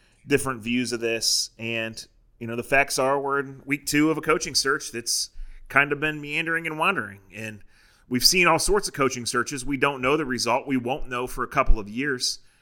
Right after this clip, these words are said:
Um, but this is what the Haslams thought best. The Haslams thought the committee of Jimmy Haslam, J W Johnson, Paul DePodesta, and Chris Cooper would be best, and we'll see what they'll return. So let's close with that, guys. Um, predictions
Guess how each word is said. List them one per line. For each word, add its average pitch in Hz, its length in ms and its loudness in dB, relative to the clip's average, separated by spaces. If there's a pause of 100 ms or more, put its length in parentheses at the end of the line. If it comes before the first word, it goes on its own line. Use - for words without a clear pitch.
(360)
Um, 113 480 -2 (200)
but 113 140 -4
this 127 160 2
is 127 100 -8
what 139 160 2
the - 80 -4
Haslams 135 380 2
thought 135 260 2
best. 147 460 2 (380)
The - 60 -10
Haslams 135 440 0
thought 139 280 2
the 127 100 -6
committee 147 540 2
of 123 80 4
Jimmy 147 280 -6
Haslam, 147 400 2
J 139 140 2
W 139 280 0
Johnson, 143 420 -2
Paul 143 180 -4
DePodesta, 139 540 -6
and 131 80 -14
Chris 151 220 -10
Cooper 151 260 -2
would 147 180 2
be 143 80 0
best, 143 400 2
and 120 120 -6
we'll 131 80 -6
see 151 220 2
what 147 140 0
they'll 147 140 0
return. 131 400 -2
So 110 320 -2 (520)
let's 135 180 2
close 170 320 8
with 165 140 -2
that, 104 320 0 (200)
guys. 107 560 -2
Um, 110 480 0 (640)
predictions 123 1000 6